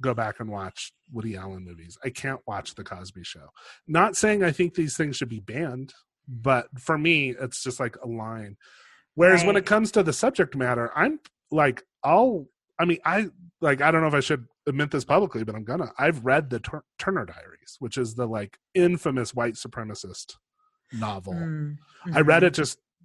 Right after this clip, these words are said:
Speaker 1: like, I think in my twenties out of curiosity, knew, you know, certainly had no interest in the ideology, but I just wanted to know, what is this about?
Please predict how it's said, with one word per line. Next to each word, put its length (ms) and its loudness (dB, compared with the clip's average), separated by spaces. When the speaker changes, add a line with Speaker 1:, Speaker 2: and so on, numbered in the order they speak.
Speaker 1:
like, 420 2
I 100 -2
think 260 -6
in 80 -2
my 160 -6
twenties 500 -6
out 120 -2
of 60 -10
curiosity, 560 -2
knew, 460 8
you 140 0
know, 80 0
certainly 460 2
had 200 0
no 220 -2
interest 360 -6
in 120 -2
the 100 0
ideology, 540 2
but 160 -4
I 100 -2
just 240 -8
wanted 300 -6
to 80 -4
know, 380 -6
what 160 0
is 140 0
this 180 -4
about? 300 -2